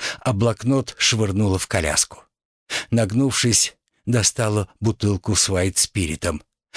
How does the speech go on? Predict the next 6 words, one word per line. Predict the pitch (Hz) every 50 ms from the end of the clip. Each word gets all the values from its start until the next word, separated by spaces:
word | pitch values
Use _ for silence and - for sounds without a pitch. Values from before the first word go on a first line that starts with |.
| - - -
отвинтила | 110 98 - 101 101 92 - 101 95 95 92
крышечку | - 107 117 113 - - 117 - - - - 127 113 - - _ _
и | - - 151 147 - -
облила | 143 135 110 113 117 120 104 107 120 120
коляску | 117 - 110 98 98 104 107 - - - 113 101
внутри | 90 101 107 98 - - 113 110 117 117 107